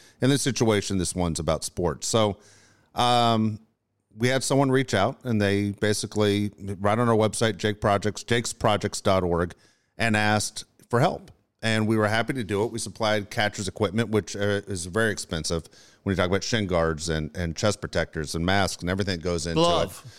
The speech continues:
Speaker 1: it. And shoes and everything else that goes
Speaker 2: Yeah.
Speaker 1: into everything. So, um, someone reached out, and we were able to help a, a girl who's a softball player in, in San Diego. And I said,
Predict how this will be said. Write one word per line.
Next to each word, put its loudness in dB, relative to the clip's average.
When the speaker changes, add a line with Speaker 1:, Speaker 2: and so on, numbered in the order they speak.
Speaker 1:
it. -2
And 0
shoes 2
and -2
everything -2
else -2
that -8
goes -2
Speaker 2:
Yeah. 2
Speaker 1:
into -2
everything. -4
So, 4
um, 4
someone 2
reached 0
out, 0
and -2
we 4
were 4
able 2
to 4
help 2
a, 4
a 2
girl 2
who's 0
a -4
softball 0
player 2
in, -2
in -4
San -2
Diego. 0
And 2
I 4
said, 2